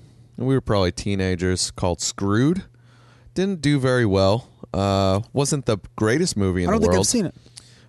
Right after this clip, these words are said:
Speaker 1: But, uh, I don't know. I enjoyed it as a kid, and I think that was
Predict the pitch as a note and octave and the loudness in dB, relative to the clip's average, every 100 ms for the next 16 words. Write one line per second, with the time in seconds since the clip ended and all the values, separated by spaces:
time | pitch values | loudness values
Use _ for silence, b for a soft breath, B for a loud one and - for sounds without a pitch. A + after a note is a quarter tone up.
0 | B G#2+ G#2 - G#2 G2+ G2 G2 A2 - | B -2 -2 0 2 2 2 -2 -6 -16
1 | - D#3+ D#3+ C3 A#2 A#2+ A2 G2+ F#2+ F2+ | -6 -2 0 0 2 0 0 2 2 2
2 | F2 F2+ - F#2+ F2+ F2 E2+ - - - | 0 -4 -2 0 0 -2 -6 -16 -20 -20
3 | - A#2 A2+ A2 G#2+ G2 G2+ - | -8 -6 -2 0 0 0 0 -4